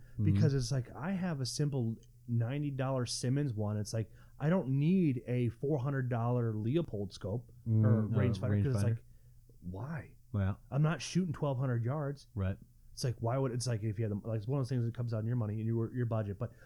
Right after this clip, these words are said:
Speaker 2: I do
Speaker 1: Huh.
Speaker 2: understand, like, the com-, the combination to them because now you're, you have less movement. You're gonna be a little more accurate.
Speaker 1: Oh.
Speaker 2: And so it, it has that aspect of it. But
Speaker 1: And
Speaker 2: like,
Speaker 1: I, I've missed deer when you, you're pulled on 'em and they're walking through the woods,
Speaker 2: Mm-hmm.
Speaker 1: and all of a sudden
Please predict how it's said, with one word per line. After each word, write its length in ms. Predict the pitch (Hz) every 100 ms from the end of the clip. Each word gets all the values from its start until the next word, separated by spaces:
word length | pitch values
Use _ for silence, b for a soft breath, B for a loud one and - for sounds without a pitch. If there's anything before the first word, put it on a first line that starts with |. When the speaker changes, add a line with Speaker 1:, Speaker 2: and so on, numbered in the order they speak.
| B
Speaker 2:
I 80 | 147
do 160 | 127 190
Speaker 1:
Huh. 40 |
Speaker 2:
understand, 360 | 190 117 147 143
like, 120 | 127
the 80 | 120
com-, 340 | - 127 123
the 60 | 120
combination 540 | 139 127 117 120 -
to 80 | 120
them 120 | 127 120
because 240 | 120 110
now 140 | 113
you're, 200 | 117 113 - B 143
you 100 | 139
have 140 | 107
less 260 | 127 151 170
movement. 320 | 156 143 185
You're 100 | 131
gonna 160 | 123 113
be 60 | 110
a 80 | 117
little 160 | 147
more 180 | 160 151
accurate. 440 | 139 127 151 117
Speaker 1:
Oh. 60 | 85 - B B -
Speaker 2:
And 140 | 123
so 140 | 139
it, 80 | 131
it 140 | 127 135
has 340 | 117 180 170
that 160 | 143 151
aspect 400 | 131 135 - 123
of 80 | 123
it. 40 |
But 120 | 117 135
Speaker 1:
And 120 | 175
Speaker 2:
like, 120 | 208
Speaker 1:
I, 40 | 208
I've 100 | 220
missed 260 | 233 -
deer 300 | 151 202 185 160
when 180 | 160
you, 280 | 156 143 151
you're 160 | 147 156
pulled 320 | - 170 180
on 180 | 156 147
'em 100 | 135
and 60 | 131
they're 120 | 143
walking 320 | 139 139 139
through 160 | 143 135
the 80 |
woods, 440 | 120 160 139 113 127
Speaker 2:
Mm-hmm. 400 | 123 123 120 107
Speaker 1:
and 80 | 113
all 100 | 135
of 60 |
a 40 | 120
sudden 500 | 151 139 127 110